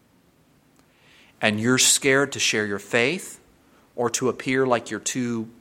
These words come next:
too Christian because you're afraid what people will think about you. Now, I'm not for one moment preaching that you need to be a weirdo for Jesus. That's not what I'm talking about.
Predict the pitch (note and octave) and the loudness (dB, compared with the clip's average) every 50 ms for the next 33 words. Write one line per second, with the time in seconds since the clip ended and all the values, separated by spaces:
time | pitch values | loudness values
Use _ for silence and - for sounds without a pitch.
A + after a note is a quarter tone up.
0 | - - _ - - C#3+ B2+ B2+ - - C#3+ - - - - E3 E3 F3 F3 - | -20 -14 _ -6 -4 -4 -4 -4 -4 -4 -4 -4 -4 -4 -4 -6 -6 -8 -10 -16
1 | - - - - - _ _ _ _ _ _ _ - A2+ - A#2 G#2+ A#2+ G#2+ G2+ | -20 -20 -20 -20 -20 _ _ _ _ _ _ _ -12 -10 -8 -6 -6 -4 -6 -6
2 | - - A#2+ A#2 B2 A#2+ C3 - - - C3+ - B2 A2 A2 G2+ - A#2+ A#2 B2 | -4 -2 -2 -2 -2 -2 -6 -6 -6 -8 -10 -8 -8 -6 -6 -6 -6 -8 -10 -8
3 | - B2+ B2+ B2+ C3 C3 - - C3+ C3+ D#3+ - - _ _ _ _ _ _ _ | -8 -8 -8 -8 -8 -8 -8 -8 -8 -10 -12 -16 -20 _ _ _ _ _ _ _
4 | _ _ _ _ _ _ _ - - - - - _ _ _ _ - B2+ - - | _ _ _ _ _ _ _ -20 -20 -20 -20 -20 _ _ _ _ -6 -4 2 4
5 | C#3 D#3+ G3 G#3 F#3 F3 E3+ E3 D#3+ D#3 - - - _ _ _ - - - - | 6 6 6 6 2 0 -2 -2 -2 -4 -6 -8 -16 _ _ _ -18 -10 -6 -6
6 | B2+ B2 C3 D3+ E3 E3+ D#3+ C3+ A#2+ G#2+ G#2 G2 - - - C#3+ B2+ - - - | -4 -2 -2 -2 0 2 0 0 0 0 -4 -8 -10 -8 -8 -6 -6 -4 -6 -6
7 | G#2+ G2+ F#2+ A#2 - - A#2+ A#2 B2 B2+ B2 B2 A2+ A#2+ A#2 A#2 A2+ G#2 A2+ A2+ | -8 -8 -10 -12 -10 -10 -8 -8 -8 -8 -8 -8 -8 -6 -6 -6 -6 -4 -4 -4
8 | A#2 B2 A#2+ A#2+ A#2 A#2 - C#3+ B2+ - A#2 G#2 F#2+ - - - - - A2+ - | -4 -4 -4 -4 -4 -6 -8 -12 -10 -8 -8 -8 -10 -10 -10 -10 -10 -10 -10 -8
9 | - B2+ A#2 - B2+ A#2+ A#2+ A#2 C#3+ C3+ B2+ - - F2+ F2 - - - - | -8 -8 -8 -6 -8 -8 -8 -8 -6 -8 -8 -8 -10 -16 -18 -20 -20 -20 -20